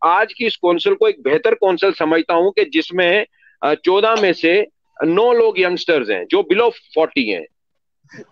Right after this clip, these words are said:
और मैं देख रहा हूँ कि उन सभी youngsters में वो जज्बा है काम करने का, वो अपने अपने block के लिए, अपनी अपनी constituency के लिए दिन रात मेहनत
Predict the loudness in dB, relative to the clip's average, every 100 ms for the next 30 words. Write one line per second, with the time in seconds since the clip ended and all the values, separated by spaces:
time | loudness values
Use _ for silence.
0 | -4 -2 0 0 0 0 0 0 0 0
1 | 0 -2 -4 _ -10 -10 -6 -2 0 0
2 | 0 -2 -2 0 2 2 0 -6 _ -4
3 | -2 0 -2 0 0 0 -2 0 -2 0
4 | -2 0 0 2 2 0 0 -2 0 -2
5 | 2 2 2 0 0 2 2 2 0 -6
6 | _ -6 -6 0 0 2 0 2 0 0
7 | -2 -2 -2 0 0 0 0 0 0 2
8 | 2 2 0 0 0 0